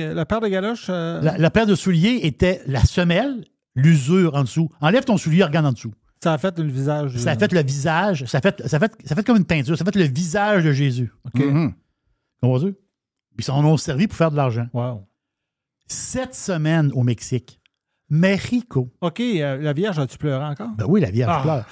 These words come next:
Speaker 1: putain.
Speaker 2: À, vous allez à Puerto Vallarta, OK ?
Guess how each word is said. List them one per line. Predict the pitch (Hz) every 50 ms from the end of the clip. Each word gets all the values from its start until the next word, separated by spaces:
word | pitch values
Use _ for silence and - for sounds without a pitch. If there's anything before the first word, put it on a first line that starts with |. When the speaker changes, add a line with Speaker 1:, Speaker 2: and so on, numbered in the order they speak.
| - - -
Speaker 1:
putain. | - 127
Speaker 2:
À, | - - - - - _ _ _ _ _ _ -
vous | 131 139 185
allez | 226 240 294 311
à | 269 190
Puerto | - - 165 202 190 - - 214 214
Vallarta, | 165 160 135 131 123 117 - - - 101 95 _ _ _ _ _ _ 98
OK ? | 98 -